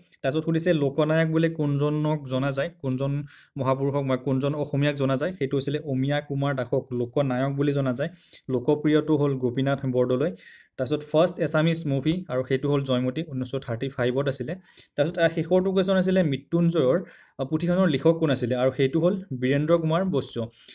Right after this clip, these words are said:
এইকেইটা আছিলে আজিৰ আপোনালোকৰ ই এছ আইৰ, আ, যি পৰীক্ষা হৈছিলে গ্ৰেড ফ'ৰ লেভেলৰ পৰীক্ষাৰ কাৰণে, সেই পৰীক্ষাৰ আপোনালোকৰ কুৱেশ্যন, কুৱেশ্যনকেইটা আৰু লগতে এনচাৰবোৰ আমি আপোনালোকৰ লগত ডিছকাশ্যন কৰি দিলোঁ। চ' আশা কৰিছোঁ আপোনালোকে নিশ্চয়কৈ ভিডিঅ'টো চাই উপকৃত হৈছে।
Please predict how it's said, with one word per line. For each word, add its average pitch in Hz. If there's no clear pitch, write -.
এইকেইটা 156
আছিলে 170
আজিৰ 147
আপোনালোকৰ 147
ই 143
এছ 147
আইৰ, 160
আ, 131
যি 131
পৰীক্ষা 139
হৈছিলে 147
গ্ৰেড 127
ফ'ৰ 143
লেভেলৰ 147
পৰীক্ষাৰ 135
কাৰণে, 135
সেই 139
পৰীক্ষাৰ 139
আপোনালোকৰ 139
কুৱেশ্যন, 139
কুৱেশ্যনকেইটা 127
আৰু 120
লগতে 127
এনচাৰবোৰ 131
আমি 147
আপোনালোকৰ 131
লগত 170
ডিছকাশ্যন 135
কৰি 127
দিলোঁ। 110
চ' -
আশা 139
কৰিছোঁ 175
আপোনালোকে 156
নিশ্চয়কৈ 139
ভিডিঅ'টো 143
চাই 143
উপকৃত 139
হৈছে। 143